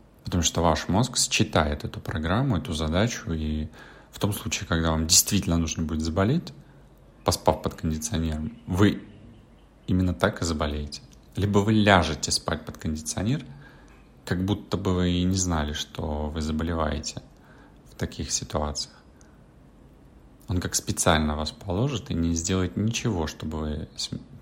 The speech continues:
нашли способ, где бы поспать без кондиционера или как его выключить. Понимаете, о чём я?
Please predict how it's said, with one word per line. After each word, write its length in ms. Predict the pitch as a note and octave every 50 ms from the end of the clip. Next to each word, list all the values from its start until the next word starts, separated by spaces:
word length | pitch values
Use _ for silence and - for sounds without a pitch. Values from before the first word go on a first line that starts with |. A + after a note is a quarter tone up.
| - - - - - - -
нашли 320 | - - - - - E2 D#2
способ, 580 | D2+ - - - - F#2 A2 B2 - - - - - - - - - - - - - - - - - - - - - -
где 260 | - - - F2+ F2+
бы 120 | G#2+ A2+
поспать 380 | G#2 - - - - - - D#2
без 160 | D2+ - -
кондиционера 960 | - - - E2+ D2+ D2+ - - - - E2+ D#2 D2+ D#2 E2 F#2 F#2 F2 E2+ - - - - - - - - -
или 440 | - D#2+ D#2 D#2+ D#2 D#2 D#2 D2+ D2+ D2+
как 220 | - - - - -
его 140 | E2+ D2+
выключить. 840 | D2+ D2+ D2 D#2 E2 - - - - - - - - - - - - - - - - - - - - -
Понимаете, 440 | - G2 B2 E3+ F#3 F3 - - - - - - - - - - -
о 100 | - F2+
чём 280 | - - - D#2+ D2+
я? 160 | D2+ D2+ D2+